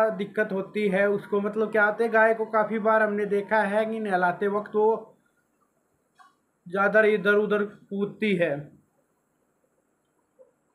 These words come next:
तो आप कर सकते हैं उसको कपड़े, ये कपड़ा लीजिए, साफ सूती कपड़ा लीजिए, उसको पानी के अंदर डुबोइए और उसके शरीर पर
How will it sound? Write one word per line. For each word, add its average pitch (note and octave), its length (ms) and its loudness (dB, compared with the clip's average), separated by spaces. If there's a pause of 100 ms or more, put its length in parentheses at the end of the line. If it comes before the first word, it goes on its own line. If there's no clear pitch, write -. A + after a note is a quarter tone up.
(680)
तो A3+ 40 6
आप B3 240 4
कर B3+ 140 0
सकते A#3 360 0
हैं A#3+ 140 2
उसको A#3+ 920 -2 (120)
कपड़े, A3+ 320 2 (1040)
ये G#3 180 2
कपड़ा G#3+ 360 4
लीजिए, A3 420 2
साफ A3+ 420 0 (1400)
सूती G3+ 280 -2
कपड़ा G#3 280 0
लीजिए, G#3 400 0 (640)
उसको G#3+ 280 0
पानी G#3+ 280 2
के G#3+ 100 0
अंदर G#3+ 220 4
डुबोइए G3+ 520 2 (280)
और G#3 160 2
उसके A#3 260 0
शरीर G#3+ 400 0
पर G#3+ 320 0